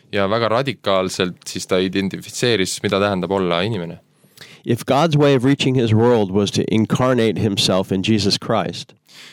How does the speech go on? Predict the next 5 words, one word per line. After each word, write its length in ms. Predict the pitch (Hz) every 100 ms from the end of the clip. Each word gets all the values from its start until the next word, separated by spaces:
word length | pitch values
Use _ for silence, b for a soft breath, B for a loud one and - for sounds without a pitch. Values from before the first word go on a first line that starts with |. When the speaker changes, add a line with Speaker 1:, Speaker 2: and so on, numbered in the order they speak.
| B -
Speaker 1:
Kui 260 | 107 104
Jumala 360 | 110 151 120 101 101
viis, 520 | 135 117 - - - - 87
äh, 380 | 95 92 92 95 _ _ - _ - - - 110
jõuda 560 | 113 127 113 95 92